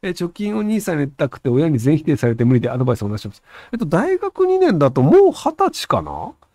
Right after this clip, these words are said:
あ、でも今、へえ、成人十八か。であれば、もう一回その位置情報、あ、でもまあ、家賃とか親に出してもらってるんでしょうね、きっと。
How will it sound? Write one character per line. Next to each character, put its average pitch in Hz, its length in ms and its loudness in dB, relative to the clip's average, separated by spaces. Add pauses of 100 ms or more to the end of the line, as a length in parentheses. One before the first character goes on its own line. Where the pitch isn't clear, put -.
(360)
あ、 180 120 0
で 285 80 4
も 196 180 4
今、 240 220 2
へ 320 460 0
え、 269 40 -10
成 247 340 -6
人 277 280 -4
十 302 180 -6
八 294 240 -8
か。 82 240 -6 (720)
で 214 240 4
あ 359 40 4
れ 370 140 4
ば、 131 280 4
も 156 200 4
う 117 60 0
一 120 140 -2 (100)
回 226 240 4
そ 233 160 -2
の 208 320 4
位 - 20 -10
置 196 220 -4
情 240 240 0
報、 - 120 -12
あ、 143 80 0
で 131 80 2
も 113 140 2
ま 127 140 4
あ、 117 80 4
家 123 160 4
賃 294 260 -2
と 185 100 0
か - 100 -6
親 135 200 2
に 127 60 -2
出 127 100 -2
し - 80 -6
て 240 60 -4
も 156 80 -4
ら 117 80 -4
っ - 20 -8
て - 80 -2
る 143 60 0
ん 185 40 -2
で 151 60 -2
し 98 60 -6
ょ 98 40 -4
う - 40 -6
ね、 110 80 -8
き - 100 -14
っ - 80 -20
と。 - 180 -14